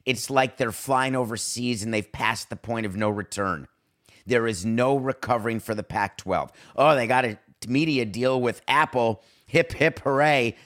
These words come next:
Streaming deal. Not getting paid a whole lot, but we're good now." No. "Well, wait.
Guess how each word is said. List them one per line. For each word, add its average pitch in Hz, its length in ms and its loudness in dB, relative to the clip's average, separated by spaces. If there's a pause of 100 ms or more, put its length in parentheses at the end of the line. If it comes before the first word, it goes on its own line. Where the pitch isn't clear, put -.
Streaming 151 640 0
deal. 120 380 2 (120)
Not 135 300 0
getting 139 240 0
paid 147 220 2
a 123 80 4
whole 123 180 4
lot, 127 260 4
but 110 160 -10
we're 131 160 0
good 127 280 0
now." 101 340 2 (300)
No. 80 480 2 (920)
"Well, 123 480 2
wait. 131 420 2